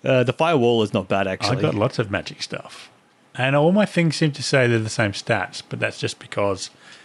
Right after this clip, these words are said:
Speaker 2: it's clearly not comparing it to my currently existed, my currently e-, equipped weapon.
Speaker 1: So did you play any Division since last time, Tony?
Speaker 2: I played single player Division.
Speaker 1: Oh, yeah?
Speaker 2: Yes, and I found that it's very,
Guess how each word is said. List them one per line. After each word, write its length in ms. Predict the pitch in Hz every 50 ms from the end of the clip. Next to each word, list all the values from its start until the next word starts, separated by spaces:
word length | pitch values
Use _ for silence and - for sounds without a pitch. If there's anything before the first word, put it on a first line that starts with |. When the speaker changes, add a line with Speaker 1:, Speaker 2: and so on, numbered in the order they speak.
| - - _
Speaker 2:
it's 140 | - - -
clearly 340 | - - - 127 117 110 104
not 240 | 101 113 117 127 -
comparing 380 | - 107 - - 123 117 110 104
it 80 | 104 95
to 80 | - 110
my 80 | 98
currently 480 | 92 - - 110 107 101 95 95 95 95
existed, 580 | 92 87 87 107 107 - - - 101 90 - - _ _ _ _ _ _ - - - - - - - _ _
my 60 | - -
currently 580 | 185 - - 120 117 113 104 101 98 101 - -
e-, 100 | - 113 - - _
equipped 540 | - 110 - - - 131 120 - - - - - - 349
weapon. 380 | 175 123 - - - 95 85 - - - - - - - _ _ - - - -
Speaker 1:
So 160 | - - 208 190
did 120 | 170 202
you 60 | 302
play 220 | 302 339 339 311 269
any 300 | 247 214 202 190 180 165
Division 540 | 139 - 143 143 156 156 247 247 240 226 - _ _ _ - - - _
since 220 | - 208 190 -
last 200 | 202 214 208 -
time, 160 | - 247 240 233
Tony? 180 | - 277 311 359
Speaker 2:
I 100 | - 190
played 280 | - - 139 151 165 147
single 280 | - - 156 151 147 139
player 220 | - 131 117 110
Division. 500 | 107 104 98 98 87 98 90 87 85 78 - _ - - -
Speaker 1:
Oh, 80 | 160
yeah? 380 | 240 277 190 107 92 95 127 196
Speaker 2:
Yes, 340 | 117 120 117 101 - - -
and 180 | - 143 113 113
I 60 | 110
found 300 | - - 135 127 123 120
that 100 | 123 117
it's 140 | 120 107 101
very, 500 | 98 101 123 131 131 131 120 117 135